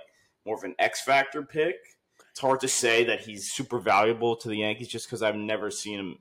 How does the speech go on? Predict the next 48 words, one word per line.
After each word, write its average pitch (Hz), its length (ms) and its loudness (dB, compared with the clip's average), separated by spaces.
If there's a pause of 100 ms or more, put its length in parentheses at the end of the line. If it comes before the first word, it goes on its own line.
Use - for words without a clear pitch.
(300)
you 90 120 -8
know, 85 320 -6
play 87 160 -6
for - 80 -18
the 69 60 -12
Yankees. 69 200 -12
But 131 240 2
I 143 80 6
love 147 320 4
Volpe. 101 300 -2
I 98 80 2
want 113 260 0
him 110 80 -4
on 104 80 0
the 107 80 -4
roster. 92 480 -2
I 85 80 0
want 98 280 -2
him - 20 -20
to 95 100 -12
start. 85 420 -4
Like, 67 220 -10 (140)
he's - 540 -14 (200)
so 95 300 -6
good. 82 260 -6
I 82 80 -2
already 85 240 -8
know. 80 220 -12 (640)
But 107 340 2
I'm 147 180 4
putting 139 360 2
Bader. 104 300 0
He 104 60 -6
plays 110 420 -6
crazy 143 400 -2
center 110 280 -4
field. 98 460 -4 (380)
He - 100 -18
was 110 160 -8
so 127 260 4
huge 123 300 -4
for 110 140 0
us 107 140 -2
in 101 60 -8
the 95 80 -6
playoffs 95 360 -2
last 87 340 -4
year. 95 300 -6